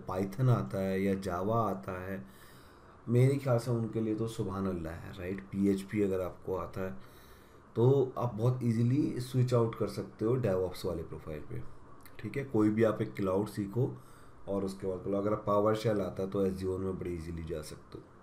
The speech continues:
तो DevOps वाला प्रोफाइल आपको काफ़ी सूट करता है, क्योंकि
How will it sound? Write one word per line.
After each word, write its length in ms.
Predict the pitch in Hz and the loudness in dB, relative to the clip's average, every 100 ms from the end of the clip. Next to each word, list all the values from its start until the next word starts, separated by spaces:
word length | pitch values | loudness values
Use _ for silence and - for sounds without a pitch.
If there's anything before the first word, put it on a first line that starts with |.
| - | -2
तो 100 | 123 123 - - | 2 2 0 0
DevOps 540 | 110 113 135 147 - | 2 4 4 2 0
वाला 180 | 131 131 | 0 0
प्रोफाइल 400 | 123 113 107 104 | 0 -4 -2 0
आपको 200 | 98 104 | -2 -4
काफ़ी 280 | 98 95 101 | -6 -6 -6
सूट 300 | 98 98 95 | -6 -6 -4
करता 260 | 92 85 107 | -6 -4 -4
है, 80 | |
क्योंकि 380 | 120 104 98 127 | -2 -2 0 0